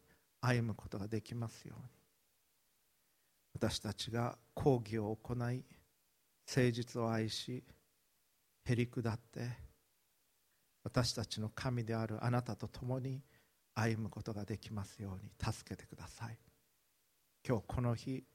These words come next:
そしてこの週、これからの歩みを私たちがそのように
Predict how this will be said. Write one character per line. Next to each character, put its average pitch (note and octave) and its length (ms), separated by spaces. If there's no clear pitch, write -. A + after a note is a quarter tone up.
そ B2+ 80
し A#2+ 100
て A2 100
こ - 160
の B2+ 120
週、 C3 340
こ - 120
れ B2+ 100
か B2+ 140
ら B2 100
の A2+ 140
歩 A2+ 220
み A#2+ 120
を A#2+ 160
私 G#2+ 340
た G2 140
ち - 120
が F2+ 100
そ - 160
の A#2+ 100
よ A#2+ 140
う A2+ 40
に G#2+ 140